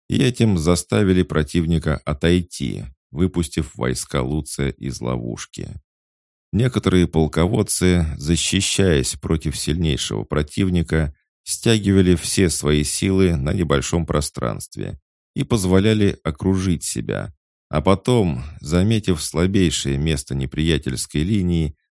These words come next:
направляли на него главный удар, пробивали себе дорогу и благополучно уходили. Марк Антоний,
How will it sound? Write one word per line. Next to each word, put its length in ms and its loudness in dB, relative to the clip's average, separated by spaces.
направляли 640 4
на 160 2
него 320 2
главный 560 0
удар, 640 -4
пробивали 600 4
себе 320 -4
дорогу 680 2
и 140 0
благополучно 960 -2
уходили. 840 -8
Марк 300 4
Антоний, 800 2